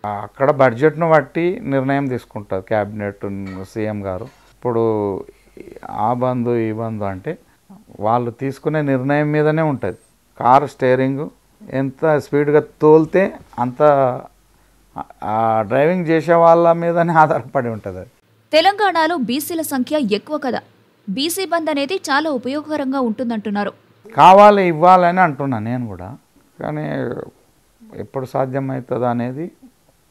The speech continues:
Speaker 1: ఆ, ప్రభుత్వానికే తెలుసు.
Speaker 2: మీ పంచాయతీ ఆదాయం మిగుల్లో ఉందా, తరుగులో ఉందా?
Speaker 1: ఇంకా లెవెల్గా ఉంది అంతే. ఏం వర్క్లో ఏం ఫండ్స్ వస్తుందో అది ఇమీడియట్గా డ్రైనేజో, సీసీ రోడ్, ఇంకోటి ఇంకోటి ఏదో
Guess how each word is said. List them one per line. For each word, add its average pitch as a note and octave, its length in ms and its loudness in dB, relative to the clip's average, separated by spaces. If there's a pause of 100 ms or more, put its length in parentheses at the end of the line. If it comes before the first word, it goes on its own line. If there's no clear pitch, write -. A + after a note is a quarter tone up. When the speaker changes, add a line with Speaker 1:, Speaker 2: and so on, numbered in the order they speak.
(240)
Speaker 1:
ఆ, G2 320 -8 (120)
ప్రభుత్వానికే A#2 720 -6
తెలుసు. G2 420 -10 (440)
Speaker 2:
మీ C#4 120 -4
పంచాయతీ D4 560 -4
ఆదాయం C4 420 0 (260)
మిగుల్లో D4+ 420 -2
ఉందా, D#4+ 240 -2
తరుగులో C#4+ 480 -2
ఉందా? B3 280 -2 (880)
Speaker 1:
ఇంకా B2+ 460 0
లెవెల్గా B2+ 520 0
ఉంది D3+ 240 -2
అంతే. A2 280 -10 (240)
ఏం B2+ 600 -4
వర్క్లో A#2 600 0 (360)
ఏం C3 220 2
ఫండ్స్ C3 380 0
వస్తుందో A#2+ 380 -2
అది C3+ 300 0
ఇమీడియట్గా B2 600 -4 (420)
డ్రైనేజో, B2 540 2
సీసీ A#2+ 340 -6
రోడ్, A#2 340 -4
ఇంకోటి A2 520 -8
ఇంకోటి A2+ 400 -10
ఏదో A2+ 200 -10